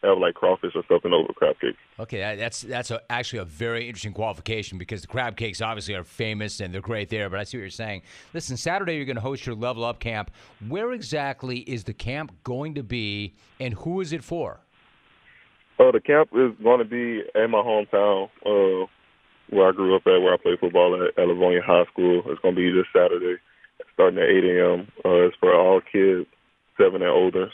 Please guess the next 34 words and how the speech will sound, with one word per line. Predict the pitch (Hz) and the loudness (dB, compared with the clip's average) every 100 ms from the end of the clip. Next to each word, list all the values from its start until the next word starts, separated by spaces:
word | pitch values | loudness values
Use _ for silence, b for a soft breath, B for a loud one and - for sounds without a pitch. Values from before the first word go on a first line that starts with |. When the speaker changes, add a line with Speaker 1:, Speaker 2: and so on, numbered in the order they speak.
| - | 2
Speaker 1:
seven | 95 92 | 4 4
and, | 90 - | -2 -2
uh, | 95 87 87 - 95 | 0 2 2 2 0
up | - | 2
to | - | 2
eighteen | 92 - 90 87 85 | 0 -2 -6 -6 -6
to | - 85 | -4 0
be | 95 | 2
able | 87 | 0
to | 90 | 0
come | 90 | -2
through, | - 92 - | -2 -6 2
seven | 123 113 | 2 4
and | 101 | 4
up | 101 | 2
to | _ | _
sixteen, | 104 - 90 | -8 -8 -12
I'm | 90 - | -12 -4
sorry, | 90 85 - _ _ 95 | -2 -2 -6 _ _ -8
to | |
come | 104 95 | -2 -2
through | - 92 87 | 0 -2 0
and | 87 | 0
be | 90 | 2
able | 87 | 4
to, | 87 - | 2 0
uh, | 90 87 85 87 92 | 0 2 2 2 4
learn | 92 - | 2 2
some | 82 | -2
things | 90 90 87 | 0 0 0
and | 85 87 | 0 -2
just | 90 | 2
have | 90 87 | 2 2
fun. | - 90 | 0 -4